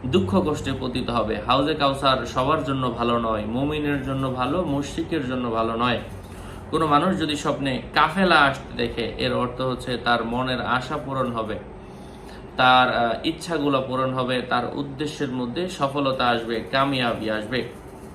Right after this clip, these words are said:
যদি কোনো মানুষ স্বপ্নে কাঁচা ইট দেখে, তাহলে, আহ, আল আসবার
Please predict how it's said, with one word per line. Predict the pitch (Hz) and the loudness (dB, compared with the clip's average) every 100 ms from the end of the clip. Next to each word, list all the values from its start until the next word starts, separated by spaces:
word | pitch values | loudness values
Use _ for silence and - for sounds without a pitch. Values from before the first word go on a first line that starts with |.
| - - - - - - | -14 -14 -14 -16 -14 -6
যদি | - 160 | -2 -2
কোনো | 175 165 | 0 0
মানুষ | 147 127 143 190 | 2 2 0 -2
স্বপ্নে | - 139 135 131 - - - - - - - | 0 -2 0 -2 -2 -10 -14 -16 -16 -16 -2
কাঁচা | 135 - 175 165 - | 0 4 4 4 2
ইট | 175 208 190 - | 0 0 -2 -4
দেখে, | 127 127 123 107 - - | -2 -2 -2 -4 -8 -6
তাহলে, | 127 135 135 131 | 0 2 4 4
আহ, | 127 120 120 117 - | 2 0 0 0 -2
আল | - 143 147 139 - - | 4 6 6 2 -2 -4
আসবার | - 147 139 139 160 | 4 4 4 4 4